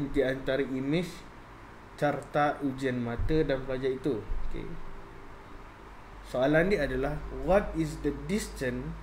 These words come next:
between the image of eye test chart, okey, maksudnya imej ni, this one, dan student. Okey, jadi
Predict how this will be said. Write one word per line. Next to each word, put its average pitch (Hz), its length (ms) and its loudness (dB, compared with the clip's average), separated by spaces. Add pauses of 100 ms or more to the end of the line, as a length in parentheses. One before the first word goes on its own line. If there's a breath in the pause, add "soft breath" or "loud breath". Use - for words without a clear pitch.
(960)
between 131 640 0
the 135 160 2 (160)
image 208 720 0 (160)
of 143 320 2
eye 156 400 2
test 139 320 -4
chart, 120 320 0 (300)
okey, 143 260 -2
maksudnya 131 480 -4
imej 170 480 4 (240)
ni, 147 320 4 (400)
this - 160 -8
one, 165 160 -2 (1120 loud breath)
dan 165 240 8
student. 139 400 2 (800)
Okey, 123 240 0
jadi 180 320 2